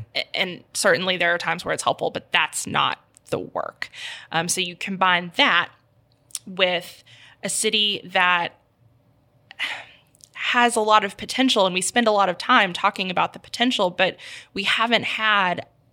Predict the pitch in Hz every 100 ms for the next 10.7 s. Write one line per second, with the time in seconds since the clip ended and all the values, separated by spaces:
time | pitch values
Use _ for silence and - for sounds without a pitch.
0 | - 190 180 180 180 185 254 - - -
1 | 190 175 180 226 190 170 - 208 190 185
2 | 170 - - - _ - 180 180 240 -
3 | - - - 175 170 170 180 - - 202
4 | 208 196 180 175 - 220 220 165 160 180
5 | 175 175 180 170 180 208 175 - 175 180
6 | 175 160 - 262 - 165 - - - -
7 | - - - - - - - - - 220
8 | 196 190 - 202 190 240 214 196 185 196
9 | 202 - 196 - 196 185 180 180 180 -
10 | - 175 180 165 - -